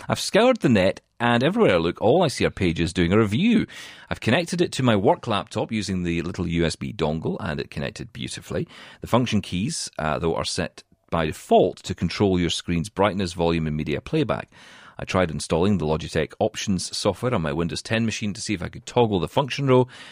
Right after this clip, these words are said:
to work as, uh, F, F one to F twelve. Sadly, the application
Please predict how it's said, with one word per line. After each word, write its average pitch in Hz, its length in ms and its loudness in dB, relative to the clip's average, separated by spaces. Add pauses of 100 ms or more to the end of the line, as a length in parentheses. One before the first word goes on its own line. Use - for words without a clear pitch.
(160)
to 87 80 -2
work 92 260 0
as, 82 240 -4
uh, 65 280 -2 (100)
F, 87 240 -2
F 85 420 0
one 80 320 0
to - 140 -4
F 69 120 -2
twelve. 135 360 2
Sadly, 170 500 0 (720)
the 95 240 4
application 98 580 0